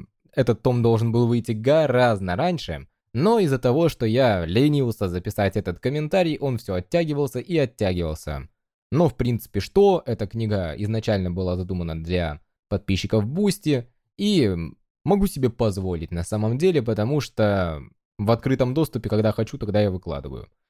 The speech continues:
Уже теперь такая система, да, к сожалению, но об этом чуть позже. Итак, давайте перейдём к событиям данного тома. Из-за того, что я уже далеко-далеко ушёл от событий данного тома и комментарий этот записываю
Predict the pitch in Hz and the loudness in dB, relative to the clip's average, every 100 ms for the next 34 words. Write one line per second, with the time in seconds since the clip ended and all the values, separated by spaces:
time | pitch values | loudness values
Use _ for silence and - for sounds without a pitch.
0 | _ _ 120 156 180 156 156 123 - 101 | _ _ 2 4 4 0 0 -2 0 0
1 | 95 101 - 80 82 90 - 110 101 92 | 0 -4 -6 -6 -4 -4 -2 -2 0 -2
2 | 82 92 175 196 175 156 113 123 - 98 | 0 2 2 2 2 0 -2 -6 -4 -2
3 | 87 80 67 - _ _ _ _ _ 110 | 0 -4 -8 -16 _ _ _ _ _ 0
4 | 113 220 156 151 190 156 139 120 117 147 | 4 2 2 2 2 0 -2 0 0 -2
5 | - 113 127 113 104 104 104 101 101 104 | -2 0 0 0 -2 0 0 0 -2 -2
6 | 82 64 - _ _ _ _ - 104 123 | -4 -6 -16 _ _ _ _ 0 2 4
7 | 202 220 - 131 143 127 117 104 101 156 | 2 0 0 4 4 4 2 -2 -2 0
8 | 175 135 127 - 156 117 113 113 123 117 | 0 0 -4 -2 0 2 2 2 2 0
9 | 107 160 127 107 - - 101 110 92 90 | 2 2 2 -2 -4 -4 -2 -4 -4 -4
10 | 87 82 98 185 180 143 120 117 117 110 | -2 -2 -2 0 0 0 -2 -2 0 2
11 | 113 104 95 92 95 123 - 90 85 78 | 2 2 -2 -6 -4 -4 -4 -4 -4 -6